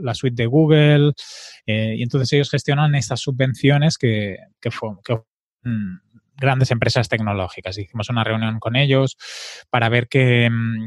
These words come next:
qué apoyo podían dar a nuestras reuniones mensuales, ahora que las hemos vuelto a...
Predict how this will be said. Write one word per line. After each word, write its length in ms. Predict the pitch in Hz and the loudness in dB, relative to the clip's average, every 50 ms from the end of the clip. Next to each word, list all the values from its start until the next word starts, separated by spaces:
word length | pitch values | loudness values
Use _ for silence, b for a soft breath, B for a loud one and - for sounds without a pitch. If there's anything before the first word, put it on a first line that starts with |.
| - - | -12 -6
qué 100 | - 131 | -4 -4
apoyo 280 | 120 113 127 123 123 113 | 0 2 2 2 2 2
podían 320 | 127 120 123 120 120 120 | 2 2 2 2 2 2
dar 160 | 120 117 117 | 0 0 0
a 80 | 120 120 | 0 0
nuestras 1000 | 120 120 120 - - 131 120 113 117 120 117 113 110 110 110 104 - - - - | 0 0 -2 -2 -2 0 0 2 2 2 0 0 -2 -4 -6 -6 -8 -10 -10 -12
reuniones 600 | 135 123 - 120 123 120 123 127 123 120 117 110 - | -12 -6 -4 -4 -2 -2 -2 -2 -2 -2 -4 -4 -4
mensuales, 540 | 120 117 117 - - 156 156 147 127 - - | -4 -6 -6 0 2 2 2 2 0 0 0
ahora 160 | 120 120 110 | 0 0 0
que 60 | - | 0
las 220 | 117 117 107 - | -2 -2 -2 -2
hemos 180 | 123 123 120 113 | -4 -4 -4 -2
vuelto 400 | 117 120 123 117 - 131 123 120 - _ B B B B B B B - | 0 0 0 0 2 2 2 2 0 _ B B B B B B B -8
a... 540 | 113 107 107 101 101 95 98 95 95 92 | -6 -6 -4 -4 -6 -8 -10 -12 -14 -18